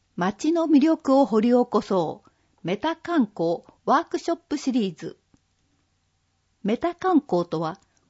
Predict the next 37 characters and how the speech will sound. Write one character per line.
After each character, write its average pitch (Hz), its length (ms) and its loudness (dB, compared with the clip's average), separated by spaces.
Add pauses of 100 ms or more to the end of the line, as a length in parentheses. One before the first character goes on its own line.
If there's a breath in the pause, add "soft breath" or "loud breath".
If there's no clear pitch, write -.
(180)
こ - 140 -6
れ 285 140 0
ま 349 140 0
で 208 120 0
見 240 200 2
え 302 100 -2
て - 100 -6
い 175 120 -2
な 185 140 -2
か 175 140 -8
っ 185 160 -12
た 156 140 -6
地 - 260 -8
域 214 180 -6
の 165 160 -2
文 233 280 -2
化 262 160 -4
資 - 160 -4
源、 160 260 -4 (180)
魅 165 120 -4
力、 175 440 -4 (760)
ア 170 120 -4
ニ 254 180 2
メ 370 140 -4
聖 294 280 -4
地 - 180 -8
や 170 220 -4 (100)
イ 202 140 0
ン 247 80 2
ス - 80 -20
タ 214 180 -4 (180)
映 165 40 -4
え、 - 100 -10 (240)
地 - 160 -20
形 262 280 0
等 190 380 -2 (240)
を 180 180 -2